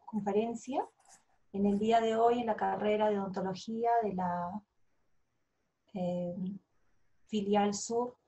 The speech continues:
de la Universidad San Martín de Porres, nosotros tenemos el gran placer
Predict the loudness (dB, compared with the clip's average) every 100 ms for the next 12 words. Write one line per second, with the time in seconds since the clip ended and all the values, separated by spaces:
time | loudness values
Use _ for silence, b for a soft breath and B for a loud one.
0 | -8 -6 -2 -4 -2 -2 0 -2 0 0
1 | 2 6 6 4 -2 -2 -2 -2 -2 0
2 | -2 -4 -4 -2 -2 -2 -6 2 2